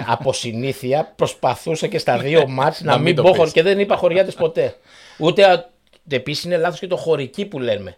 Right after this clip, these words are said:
Speaker 2: Ναι, ναι, όχι,
Speaker 1: Και
Speaker 2: δεν
Speaker 1: αυτό
Speaker 2: έχει
Speaker 1: είναι, δεν είναι
Speaker 2: καμία
Speaker 1: καμία
Speaker 2: σχέση,
Speaker 1: σχέση,
Speaker 2: καμία
Speaker 1: καμία
Speaker 2: σχέση.
Speaker 1: σχέση, καμία
Speaker 2: Δεν
Speaker 1: σχέση.
Speaker 2: είναι χωριό. Το
Speaker 1: Όχι,
Speaker 2: Birmingham
Speaker 1: κα-,
Speaker 2: είναι η,
Speaker 1: καμία σχέση.
Speaker 2: η δεύτερη μεγαλύτερη πόλη της Αγγλίας. Δεν είναι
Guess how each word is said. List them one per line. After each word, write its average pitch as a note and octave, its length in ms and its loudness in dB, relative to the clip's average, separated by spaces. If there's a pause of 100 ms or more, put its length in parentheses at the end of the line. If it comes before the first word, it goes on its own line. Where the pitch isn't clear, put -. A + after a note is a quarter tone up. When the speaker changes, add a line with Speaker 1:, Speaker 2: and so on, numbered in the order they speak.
Speaker 2:
Ναι, D3+ 180 -2
ναι, D#3+ 180 0
όχι, - 20 -2
Speaker 1:
Και F3 60 -2
Speaker 2:
δεν D3+ 100 2
Speaker 1:
αυτό F3 160 2
Speaker 2:
έχει G3+ 80 4
Speaker 1:
είναι, G#3 80 0
δεν F3 220 6
είναι E3 100 2
Speaker 2:
καμία D3 60 6
Speaker 1:
καμία G#3 260 2
Speaker 2:
σχέση, - 60 -6
Speaker 1:
σχέση, A2 220 -6
Speaker 2:
καμία B2+ 240 -2
Speaker 1:
καμία A#2+ 140 0
Speaker 2:
σχέση. F#2 180 -8
Speaker 1:
σχέση, - 120 -16
καμία A#2 240 -4
Speaker 2:
Δεν G#2 80 -4
Speaker 1:
σχέση. B2 180 -2
Speaker 2:
είναι D3 100 -6
χωριό. A2 480 0
Το C3 160 -8
Speaker 1:
Όχι, E3+ 280 4
Speaker 2:
Birmingham C3+ 100 0
Speaker 1:
κα-, D#3 80 0
Speaker 2:
είναι C#3 160 -6
η, C3+ 40 -4
Speaker 1:
καμία D3+ 420 -2
σχέση. G2 240 -10
Speaker 2:
η - 20 -8
δεύτερη C#3+ 300 -4
μεγαλύτερη B2+ 420 -4
πόλη B2 200 -4
της - 120 -12
Αγγλίας. A2+ 500 -6
Δεν D3 220 -8
είναι E3+ 220 -6